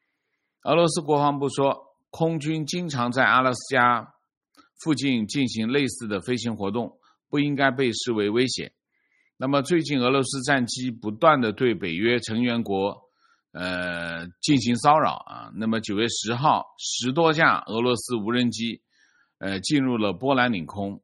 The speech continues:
啊。波兰空军飞，波兰空军派出战机升空，击落了部分无人机。九月十九号，三架俄罗斯战机进入爱沙尼亚领空，飞行了十二分钟。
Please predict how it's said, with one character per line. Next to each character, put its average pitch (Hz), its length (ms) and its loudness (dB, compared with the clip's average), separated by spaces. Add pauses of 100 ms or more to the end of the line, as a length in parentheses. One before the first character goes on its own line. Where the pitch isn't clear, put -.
啊。 - 280 -20
波 147 140 4
兰 143 160 4
空 143 220 -2
军 139 220 -2
飞， 139 320 -4 (680)
波 160 160 6
兰 143 220 6
空 143 220 -2
军 143 180 0
派 135 240 2
出 131 240 -4
战 127 240 4
机 120 180 -4
升 131 220 0
空， 131 320 -2 (380)
击 165 160 -2
落 160 200 4
了 110 140 2
部 147 220 -2
分 107 220 -2
无 87 80 -4
人 85 180 -6
机。 80 260 -14 (360)
九 127 140 -2
月 156 140 6
十 156 160 -4
九 131 180 -2
号， 104 220 0
三 143 300 2
架 131 180 2
俄 107 140 -2
罗 117 120 0
斯 113 180 -8
战 110 220 -2
机 104 320 -8 (320)
进 151 220 0
入 123 100 2
爱 135 200 4
沙 131 220 2
尼 110 120 0
亚 117 260 2
领 78 200 -8
空， 104 340 -8 (180)
飞 135 140 0
行 117 220 -4
了 113 100 -2
十 - 160 -4
二 123 160 6
分 90 180 -8
钟。 85 240 -12